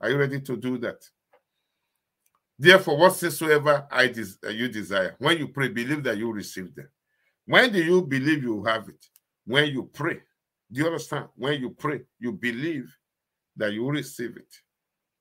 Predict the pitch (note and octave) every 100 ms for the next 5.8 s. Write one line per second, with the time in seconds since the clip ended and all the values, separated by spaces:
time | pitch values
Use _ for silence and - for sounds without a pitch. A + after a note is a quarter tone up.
0 | _ _ _ D3 C#3+ D#3+ C#3+ C#3 C3+ G3
1 | F3+ C3+ D#3 D#3+ D3+ C3 B2+ - D#2 D2
2 | - - _ _ _ _ - - _ -
3 | F3+ G3+ D#3+ A#3 A#3 G3+ F#3 F3+ D#3+ D3
4 | A#2 B2 A#2+ G#2 - _ _ B2+ C3+ C3
5 | - G#3+ A3 F3 D#3 D3 A#2+ G2